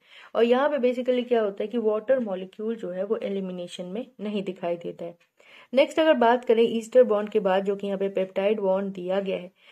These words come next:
तो पेप्टाइड बॉन्ड्स में भी basically जो बॉन्ड फॉर्मेशन होते हैं, यहाँ पे भी बॉन्ड फॉर्मेशन जो होते हैं वो between टू अमीनो एसिड्स दिखाई देते हैं, और टू अमीनो एसिड्स के बीच में बॉन्ड फॉर्मेशन होने वाले बॉन्ड को ही पेप्टाइड बॉन्ड कहते हैं,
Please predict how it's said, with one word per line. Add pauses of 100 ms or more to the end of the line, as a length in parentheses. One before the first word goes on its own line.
(200)
तो
पेप्टाइड
बॉन्ड्स
में
भी
basically
जो
बॉन्ड
फॉर्मेशन
होते
हैं, (520)
यहाँ
पे
भी
बॉन्ड
फॉर्मेशन
जो
होते
हैं
वो (120)
between (420)
टू
अमीनो
एसिड्स
दिखाई
देते
हैं, (360)
और
टू
अमीनो
एसिड्स
के
बीच
में
बॉन्ड
फॉर्मेशन
होने
वाले
बॉन्ड
को
ही
पेप्टाइड
बॉन्ड
कहते
हैं,